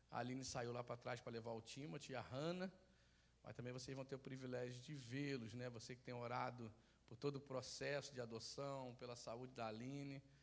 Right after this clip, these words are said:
né? Deus tem respondido a sua oração. Então, a primeira palavra é de gratidão a essa igreja, né? É muito bom quando a gente chega aqui no Brasil. Hoje de manhã eu fui pregar numa outra igreja também. Pessoas que a gente nunca viu na vida.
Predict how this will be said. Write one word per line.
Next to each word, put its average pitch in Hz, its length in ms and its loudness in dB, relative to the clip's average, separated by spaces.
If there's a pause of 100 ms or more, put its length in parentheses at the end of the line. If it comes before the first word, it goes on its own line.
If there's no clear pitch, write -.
(280)
né? 120 160 -2
Deus 123 400 0
tem 156 100 0
respondido 139 640 0
a 120 40 0
sua 120 180 -4
oração. 117 440 -2 (800)
Então, 123 120 -2
a 127 40 -2
primeira 135 300 0
palavra 127 460 4
é - 20 -2
de 123 100 -6
gratidão 123 720 4 (280)
a 120 80 -2
essa 120 200 0
igreja, 143 680 -2 (680)
né? 120 200 -2
É 120 40 4
muito 139 280 0
bom 135 200 4
quando 139 140 2
a 135 40 0
gente - 120 0
chega 131 220 2
aqui 131 180 -2
no 127 80 0
Brasil. 123 680 2 (760)
Hoje 127 180 0
de 127 60 0
manhã 127 140 4
eu 127 40 4
fui 143 120 -2
pregar 123 300 2
numa 120 140 0
outra 123 220 2
igreja 123 320 4
também. 131 580 2 (500)
Pessoas 156 360 4
que 180 60 4
a - 20 4
gente 175 180 2
nunca 202 580 6
viu 165 280 0
na 208 120 6
vida. 127 520 2